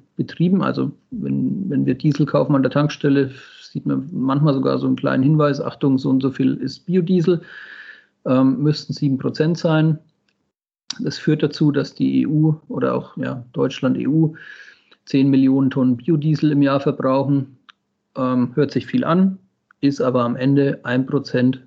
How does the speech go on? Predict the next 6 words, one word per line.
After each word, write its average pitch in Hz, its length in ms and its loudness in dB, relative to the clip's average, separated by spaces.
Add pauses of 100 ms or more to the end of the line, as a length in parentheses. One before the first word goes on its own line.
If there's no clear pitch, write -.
(200)
des - 200 -6
gesamten 127 640 -2 (560)
Kraftstoffverbrauchs - 1000 -2
der 123 160 -2
E 113 120 -2
U, 170 280 4